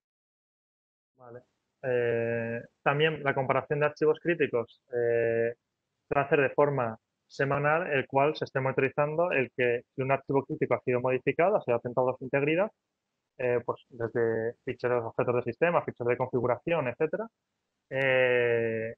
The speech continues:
pues al menos si se ha modificado, eh, esa alerta se,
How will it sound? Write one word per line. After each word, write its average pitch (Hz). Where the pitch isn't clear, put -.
pues -
al 123
menos 143
si 127
se 135
ha -
modificado, 143
eh, 123
esa 120
alerta 139
se, 113